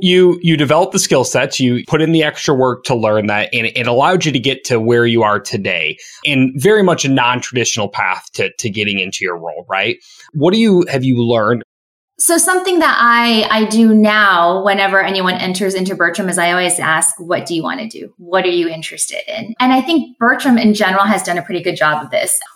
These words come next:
Speaker 2: where we will share what other departments do within the firm. And if there's interest, we have open conversations. And I think that's something that I've learned is sometimes people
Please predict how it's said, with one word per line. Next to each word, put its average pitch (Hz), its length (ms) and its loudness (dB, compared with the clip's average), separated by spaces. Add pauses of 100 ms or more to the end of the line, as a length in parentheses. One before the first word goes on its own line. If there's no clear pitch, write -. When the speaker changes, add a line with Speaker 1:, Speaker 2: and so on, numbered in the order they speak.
Speaker 2:
where 214 760 2 (160)
we 262 300 4
will 269 420 2
share 254 920 0
what 220 220 0 (120)
other 208 220 2
departments 190 600 -4
do 185 240 2
within 180 400 -2
the 175 160 -10
firm. 202 460 0
And 190 160 -2
if 185 100 -4
there's 180 300 -2
interest, 233 640 -2 (180)
we 226 120 2
have 226 240 0
open 208 260 -2
conversations. 170 920 -6 (120)
And 190 320 -2 (420)
I 208 200 0
think 220 340 0
that's 220 300 0
something 247 260 2
that 185 160 0
I've 180 320 0
learned 277 400 2
is 196 340 -2
sometimes 233 480 2
people 220 240 -6